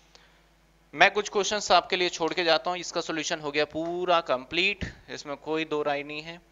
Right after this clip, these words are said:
मेरा question है एक general knowledge, जिन बच्चे, जिन बच्चों ने पूरे starting से करा हुआ है, अच्छे से chapter आता है, मेरा पूछने का मतलब ये है कि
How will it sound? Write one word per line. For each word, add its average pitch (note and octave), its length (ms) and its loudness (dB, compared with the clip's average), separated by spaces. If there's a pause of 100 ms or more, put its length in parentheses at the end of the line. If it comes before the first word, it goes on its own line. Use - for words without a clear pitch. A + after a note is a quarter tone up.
(540)
मेरा F3 240 8
question G3 360 0
है D#3+ 260 -2
एक F3+ 200 -2
general F3 300 0
knowledge, C3 300 -2
जिन D3+ 160 -2
बच्चे, D#3 340 -4
जिन D3+ 240 -8
बच्चों D3+ 280 -4
ने D3+ 100 -2
पूरे D3 440 -4
starting B2+ 400 -2
से D3+ 120 -8
करा C#3+ 220 2
हुआ C#3 240 2
है, B2 220 -4
अच्छे - 360 -6
से C#3 200 -4
chapter C3 320 -6
आता B2 260 -2
है, C3+ 140 -8
मेरा C#3 300 -2
पूछने C#3 380 -10
का C3 100 -6
मतलब C3 360 -10
ये C3 100 -6
है C3+ 140 -8 (640)
कि - 380 4